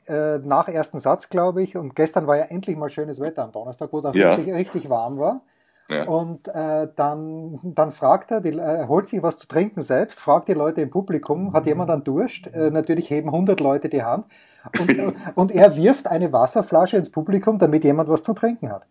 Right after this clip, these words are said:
Speaker 2: Ja,
Speaker 1: Was
Speaker 2: das hab ich
Speaker 1: wir
Speaker 2: auch cool gefunden.
Speaker 1: Ja, was wird auf, auf Facebook draus gemacht? Jemand, der die Leute mit Wasserflaschen bewirft, der gehört sofort gesperrt. Und, äh,
Speaker 2: Ah ja, das
Speaker 1: <laughs> das
Speaker 2: ist
Speaker 1: ist natürlich,
Speaker 2: ja.
Speaker 1: das
Speaker 2: Ja.
Speaker 1: ist natürlich Wahnsinn,
Speaker 2: Na,
Speaker 1: ne?
Speaker 2: also das ist, das war ja, siehst du, und das meine ich, wenn er, wenn er in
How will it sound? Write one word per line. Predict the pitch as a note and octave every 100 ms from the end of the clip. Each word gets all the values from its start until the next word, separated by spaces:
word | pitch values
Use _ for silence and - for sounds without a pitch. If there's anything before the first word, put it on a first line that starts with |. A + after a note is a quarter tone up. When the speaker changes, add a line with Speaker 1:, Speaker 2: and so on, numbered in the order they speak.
| -
Speaker 2:
Ja, | F2 F2 F2+ F2+ -
Speaker 1:
Was | D3 E3+
Speaker 2:
das |
hab | C3+
ich | G#3
Speaker 1:
wir | A3
Speaker 2:
auch | D3 -
cool | -
gefunden. | - D#2+ C2+ -
Speaker 1:
Ja, | G#3+ F3+ -
was | G3+ A3
wird | A#3 A3+
auf, | F3+ -
auf | F#3+ A3 E3 -
Facebook | E3 A3+ - A3+ -
draus | D3 D#3 D#3
gemacht? | D3 A#2+ E3+ - _ _ _ _ _ _ _ _ -
Jemand, | D3 A3+ A#3+ F#3+ -
der | E3+
die | F3
Leute | C#3+ C#3+ G3+ A3
mit | E3+ D#3+
Wasserflaschen | C#3 G#3 C4 - C#3 A#2+ - C#3
bewirft, | C3+ C3 - -
der | D3+
gehört | - E3 -
sofort | F#3 D3+ D#3
gesperrt. | - E3+ - A2+ G#2 -
Und, | D#3 D3+ E3+
äh, |
Speaker 2:
Ah | D3 C#3+
ja, | B2 B2+
das | B2+ -
Speaker 1:
<laughs> | -
das | E3+ - F3
Speaker 2:
ist |
Speaker 1:
ist | -
natürlich, | F3+ F3 D#3+ E3+
Speaker 2:
ja. | C3+ - - - - - E3 -
Speaker 1:
das | C4+
Speaker 2:
Ja. | D4
Speaker 1:
ist | C#4+
natürlich | C#4+ - C#4+ C#4 G3
Wahnsinn, | D#3 C#3 C#3+ B2+ G2+
Speaker 2:
Na, | F2 F2+
Speaker 1:
ne? | G#2+ G#2
Speaker 2:
also | G#2 A#2
das | C#3
ist, | E3 E3
das | E3+ -
war | D#3+ F3+
ja, | C3+ A#2+
siehst | - F3 F3+
du, |
und | F3 -
das | D3+ -
meine | A2+ D3+
ich, | C#3+ - A2+
wenn | B2+
er, | G2+
wenn | A#2+ B2
er |
in | A2+